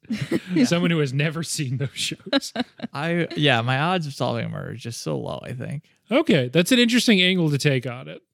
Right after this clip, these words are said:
Speaker 3: Yeah.
Speaker 1: I think for legal purposes, most people have just said the other thing, but you're probably right.
Speaker 3: Yeah.
Speaker 2: Yeah.
Speaker 1: Just through sheer dumb luck.
Speaker 3: Yeah, I could just get away with it. Get a couple, uh, in-, unco-, incompetent police officer or something. You know what I mean?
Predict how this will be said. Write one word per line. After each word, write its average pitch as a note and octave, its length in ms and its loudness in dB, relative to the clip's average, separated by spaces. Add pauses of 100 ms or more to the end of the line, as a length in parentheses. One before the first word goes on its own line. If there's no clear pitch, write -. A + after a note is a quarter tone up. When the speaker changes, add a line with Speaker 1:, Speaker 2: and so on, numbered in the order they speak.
(540)
Speaker 3:
Yeah. D#3 200 -8 (340)
Speaker 1:
I F3+ 40 2
think A#3+ 120 6
for F#3+ 100 8
legal D3+ 260 8
purposes, A#2+ 420 2
most B2 200 6
people A#2+ 180 4
have G#2+ 100 -4
just A#2 160 2
said A#2 200 -2
the A2 100 -4
other G#2+ 180 -8
thing, D3+ 340 -8 (120)
but B2+ 220 -2
you're C3 120 0
probably B2 440 2
right. A2 360 -8 (440)
Speaker 3:
Yeah. G#3 260 0 (760)
Speaker 2:
Yeah. - 240 -8
Speaker 1:
Just F#3+ 200 -2
through A#3 140 -2
sheer F3 260 -2
dumb C#3 260 -4
luck. B2 360 -10 (440)
Speaker 3:
Yeah, G#3+ 300 4
I C#3 120 6
could F3 200 2
just C3+ 260 0
get D#3 120 2
away C3+ 220 4
with D#3+ 120 4
it. D3 340 0
Get C3+ 120 6
a C3 40 0
couple, D3 320 2
uh, C3 200 0
in-, D3 140 0 (100)
unco-, D3 400 4
incompetent D3+ 680 4
police C#3 320 8
officer D3 500 4
or C#3+ 60 4
something. C#3+ 580 2
You C#3 100 -4
know C3+ 60 0
what C3 80 2
I B2+ 60 2
mean? C3 340 2